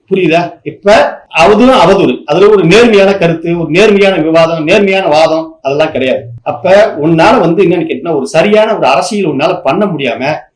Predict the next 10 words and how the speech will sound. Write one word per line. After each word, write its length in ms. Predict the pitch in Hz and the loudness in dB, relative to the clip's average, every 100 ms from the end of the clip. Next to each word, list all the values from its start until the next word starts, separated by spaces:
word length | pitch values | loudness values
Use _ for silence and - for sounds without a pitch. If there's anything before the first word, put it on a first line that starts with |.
| _ _ | _ _
சும்மா 340 | - 214 247 | -8 0 0
அந்த 160 | 185 139 | 0 0
உணர்ச்சியை 480 | 202 - - 185 139 | 0 0 0 0 0
தூண்டுற 280 | 208 240 | -2 -2
அளவுக்கு 400 | 208 160 190 190 262 | 0 2 0 -2 -4
அப்படி 180 | 262 | -6
கூப்பிட்டு, 500 | - 175 190 185 - _ _ | -8 -12 -12 -12 -16 _ _
"தொட்டு 260 | 226 220 | 0 4
பார் 160 | 277 262 | 4 4
பாப்போம் 400 | - 254 277 | 4 2 0